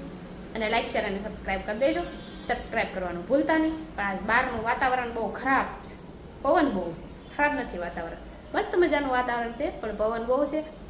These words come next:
અને હા, આજે આપણે બનાવવાના છે બટેટા પૌવા. એટલા માટે જ મેં બ્લોગ સ્ટાર્ટ કર્યો છે, કારણ કે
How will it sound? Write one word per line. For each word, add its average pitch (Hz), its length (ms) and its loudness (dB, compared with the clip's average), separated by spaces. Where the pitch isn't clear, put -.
અને 220 160 0
હા, 220 380 4
આજે 214 220 2
આપણે 208 220 2
બનાવવાના 185 380 -2
છે 185 120 -8
બટેટા 277 420 4
પૌવા. 233 300 2
એટલા 339 180 4
માટે 320 280 4
જ - 20 2
મેં 269 180 2
બ્લોગ 277 240 2
સ્ટાર્ટ 233 340 2
કર્યો 311 220 4
છે, 277 140 -2
કારણ 294 340 8
કે 226 240 -2